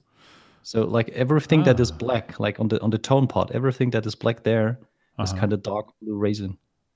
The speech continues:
Speaker 2: Ah.
Speaker 1: Oh, that's pretty cool. So,
Speaker 2: And
Speaker 1: so yeah, the, the custom shop, they had some, some unique pieces, uh, of wood, and they, they picked the most interesting ones and came up with those crazy finishes. And here's a fun fact:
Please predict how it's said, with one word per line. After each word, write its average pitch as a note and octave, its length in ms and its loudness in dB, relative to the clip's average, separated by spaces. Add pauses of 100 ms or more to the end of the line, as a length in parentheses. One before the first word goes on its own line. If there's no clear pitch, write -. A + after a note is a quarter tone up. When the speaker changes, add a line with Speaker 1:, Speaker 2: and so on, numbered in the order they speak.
(400)
Speaker 2:
Ah. A2 320 -8 (560)
Speaker 1:
Oh, F#2+ 260 -10 (160)
that's A#2 120 -12
pretty G2+ 260 -10
cool. G2 440 -10
So, C3 160 4
Speaker 2:
And C3 160 2
Speaker 1:
so C3 180 2
yeah, C#3+ 160 8
the, B2 140 2
the C#3 160 -2
custom F3 240 2
shop, C#3 200 2
they B2+ 100 6
had C3+ 120 4
some, A#2+ 220 0
some A#2 180 -4
unique A#2 340 -2
pieces, - 540 -6
uh, G#2+ 180 -2
of - 200 -6
wood, A2+ 320 0
and G2+ 280 -6
they, G#2 220 -4
they G2+ 140 -6
picked - 240 -6
the - 60 -8
most G#2+ 260 -4
interesting A2 400 -6
ones G#2 340 -4
and G2 120 -6
came G2 180 -4
up F#2+ 140 -4
with F#2+ 100 -6
those G#2 160 -4
crazy G#2 280 -4
finishes. G#2+ 440 -4 (460)
And C#3 100 6
here's G3 140 6
a F3 40 2
fun G#3 200 6
fact: - 440 2